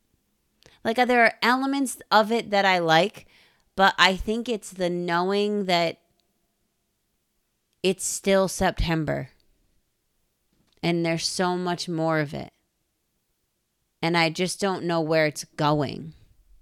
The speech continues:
But, I mean, overall, if we're just talking about this issue, the, the Nightcrawler Cap stuff was great.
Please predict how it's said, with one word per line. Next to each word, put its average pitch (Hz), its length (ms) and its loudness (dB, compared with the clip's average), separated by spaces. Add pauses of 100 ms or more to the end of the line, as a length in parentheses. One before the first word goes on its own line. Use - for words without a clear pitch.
(840)
But, 226 280 4 (160)
I 220 140 4
mean, 254 380 0 (500)
overall, 247 640 6
if 180 160 -6
we're 175 80 -4
just 240 260 0
talking 226 280 -2
about 185 260 -4
this 196 220 -4
issue, 165 580 -4 (600)
the, 143 400 -6
the 160 100 -8
Nightcrawler 226 580 0
Cap 202 280 -2
stuff 190 320 -4
was 190 180 -8
great. 160 640 -4